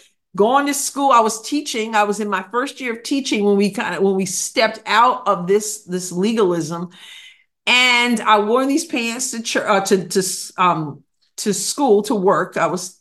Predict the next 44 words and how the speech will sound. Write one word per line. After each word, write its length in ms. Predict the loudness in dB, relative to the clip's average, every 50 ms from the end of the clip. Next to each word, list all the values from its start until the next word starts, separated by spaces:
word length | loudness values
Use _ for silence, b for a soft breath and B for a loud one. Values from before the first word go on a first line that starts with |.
| _ -2
obviously 300 | -2 -2 -2 -4 -6 -6
teaching. 500 | -4 -4 -4 -4 -4 -6 -6 -6 -10 B B B B B B B B B _ _ -2
And 120 | 2 4
I 140 | 4 4 4
remember 300 | 4 0 0 2 2 2
a 40 | 2
student, 520 | 0 -2 -4 -2 -2 -2 -2 -2 -6 -8
two 200 | -6 -2 -2 -2
students 380 | 0 0 0 0 0 -2 -2 0
walking 360 | 2 2 2 2 0 -2 -2
in 100 | 0 0
late, 340 | 2 2 2 2 0 0 -4
and 100 | -4 -4
they 120 | -4 -4
froze 640 | -6 -10 -14 -6 2 4 6 6 6 6 2 -2 -4
in 140 | -4 -2 0
their 120 | 0 0 0
tracks 320 | 0 0 -2 -2 -2 -4
when 120 | -8 -8
they 120 | -6 -4 -4
saw 220 | -2 -2 -4 -4 -6
me, 140 | -10 -16
just 380 | -6 -2 -2 -2 -2 -4 -10 -14
froze. 680 | -8 -2 2 2 2 2 0 -4 -10 -16 -20 -20 -20 _ _ _ _ _ _ _ _ -8
They 60 | -4
were 80 | 0
like, 300 | 0 0 0 -2 -6 -12
"What?" 560 | -12 -8 -4 -2 0 0 0 0 -2 -4 -4 -2
'Cause 180 | -2 -2 0 0
that's 300 | -2 -2 -2 -2 -2 -2
not, 220 | -2 0 2 2
Miss 180 | 2 2 2 2
Ross 320 | 2 4 4 4 2 2
didn't, 340 | -2 -6 -6 -6 -8 -8 -4 -2
I 100 | 0 2
didn't 220 | 2 2 2 2
wear 320 | 2 2 2 0 0 -2 -6
pants. 380 | -10 -10 -10 -10 -10 -12 -8 -4
I 120 | -4 -4
didn't, 320 | -2 -4 -6 -6 -8 -6 -2
I 120 | -2 -2
didn't, 360 | 0 -2 -4 -6 -6 -8 -8 -6
you 100 | -4 0
know 380 | 0 0 0 0 -2 -8 -16